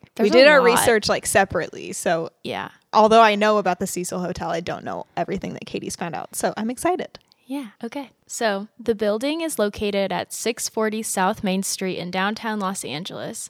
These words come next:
Speaker 2: and the Cecil Hotel is notorious. It's become known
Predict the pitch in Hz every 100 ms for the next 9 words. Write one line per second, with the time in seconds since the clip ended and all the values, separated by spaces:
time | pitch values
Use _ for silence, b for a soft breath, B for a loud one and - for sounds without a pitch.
0 | - 214 214 254 247 262 262 - 190 180
1 | 165 175 - - 190 180 - 127 113 78
2 | 113 214 - - - - 202 - 208 -
3 | 202 190 185 170 143 147 113